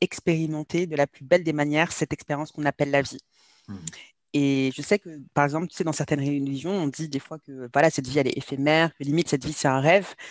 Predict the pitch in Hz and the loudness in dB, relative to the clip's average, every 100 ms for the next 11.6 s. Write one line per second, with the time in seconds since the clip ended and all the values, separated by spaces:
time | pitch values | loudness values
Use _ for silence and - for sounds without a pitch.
0 | - - 170 185 202 269 208 160 170 156 | -16 -6 -4 -4 -8 -12 -10 -6 -6 -8
1 | 151 143 147 139 139 147 202 165 - - | -12 -14 -14 -14 -10 -4 -2 -4 -8 -20
2 | - _ - - - 233 175 175 196 165 | -20 _ -18 -8 -4 -2 -2 -2 -2 -4
3 | - - 151 147 - 160 143 147 - 160 | -8 -14 -8 -8 -2 -2 -2 -12 -10 -12
4 | - 147 143 135 156 202 143 - - _ | -4 -2 0 2 2 2 -2 -20 -20 _
5 | _ - 143 143 139 - 143 196 - 180 | _ -2 0 0 -8 -6 2 2 2 -2
6 | 170 - 151 156 143 175 - _ _ _ | -4 -4 -2 0 0 -2 -4 _ _ _
7 | - 143 156 285 - _ 147 139 151 156 | -14 -8 -6 -8 -12 _ -4 -4 -2 -4
8 | 156 165 196 262 - _ _ 165 180 170 | -2 -2 -2 -4 -4 _ _ -10 -10 -8
9 | 233 247 - - _ _ _ 247 165 _ | -12 -12 -14 -16 _ _ _ -18 -18 _
10 | _ _ _ _ _ - - - - 226 | _ _ _ _ _ -2 4 6 4 0
11 | - 220 208 - - | -4 -2 -2 -4 -12